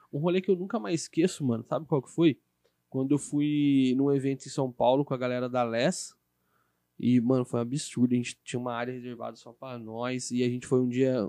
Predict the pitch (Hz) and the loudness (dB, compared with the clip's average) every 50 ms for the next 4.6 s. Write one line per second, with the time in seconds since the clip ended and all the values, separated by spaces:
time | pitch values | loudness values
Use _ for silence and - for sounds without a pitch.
0 | - - 123 123 123 127 104 110 127 127 123 120 127 143 139 127 131 147 143 - | -4 -6 -8 -6 -6 -4 -4 -2 -2 -2 -2 0 0 2 2 2 2 0 -2 -4
1 | - 131 127 - - - 131 131 135 135 135 131 - - 120 127 - _ - - | -4 -4 -4 -4 -4 -6 -4 -4 -4 -6 -8 -8 -6 -4 -4 -4 -4 _ -10 -8
2 | - 131 131 135 139 135 - _ 123 120 127 135 135 143 131 131 120 123 131 147 | -6 -4 -2 -2 -2 -4 -2 _ -2 -2 0 0 0 -2 0 0 0 0 0 0
3 | - - 180 180 - - 147 143 147 143 143 139 135 135 131 127 127 123 123 123 | 0 0 -2 -2 -2 -2 -2 -2 0 0 0 -2 -2 -2 -2 -2 -4 -4 -2 -2
4 | 127 123 - - 120 117 123 143 156 151 135 | -4 -4 -4 -4 -4 -2 0 0 0 -2 -4